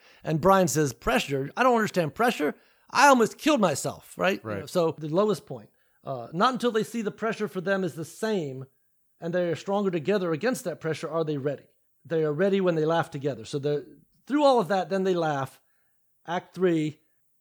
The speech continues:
Speaker 1: at that point is what I have.
Speaker 2: You know, I definitely had the, uh, on the All Is Lost, I had "Not Friends on Monday." Like, I had that as the, kind of the same,
Speaker 1: Sure.
Speaker 2: in the same beats.
Speaker 1: Yeah.
Speaker 2: Um, and I guess just I had notes, and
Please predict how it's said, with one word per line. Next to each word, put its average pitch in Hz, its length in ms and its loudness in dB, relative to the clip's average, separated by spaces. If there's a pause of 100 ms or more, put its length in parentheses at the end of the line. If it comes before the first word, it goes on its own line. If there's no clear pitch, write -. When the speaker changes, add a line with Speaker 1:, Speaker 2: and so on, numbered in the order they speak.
Speaker 1:
at 143 140 -10
that 127 180 -6
point 95 300 -14
is 104 140 -20
what 110 100 -8
I 101 80 -6
have. 101 180 -12 (120)
Speaker 2:
You 180 60 2
know, 160 100 4
I - 20 4
definitely 175 320 4
had 160 120 6
the, 131 220 4
uh, 110 280 2 (240)
on 120 80 -2
the 120 80 -2
All 117 180 0
Is 110 80 -2
Lost, 117 240 2
I 113 60 -2
had 107 100 0
"Not 113 180 0
Friends 117 240 0
on 98 120 0
Monday." 90 320 -2
Like, 85 160 -6
I 95 40 -4
had 110 200 -2
that 107 160 0
as 95 140 -4
the, 90 360 -4
kind 107 160 -6
of 92 60 -4
the 92 100 -4
same, 92 560 -2
Speaker 1:
Sure. 143 240 -10
Speaker 2:
in 113 220 -8
the 101 40 -6
same 95 200 -4
beats. 95 420 -6
Speaker 1:
Yeah. 131 200 -10 (180)
Speaker 2:
Um, 117 240 -2
and 117 100 2
I - 40 4
guess 139 160 2
just 135 200 -6
I 135 100 2
had 127 120 2
notes, 131 480 0
and 123 100 -10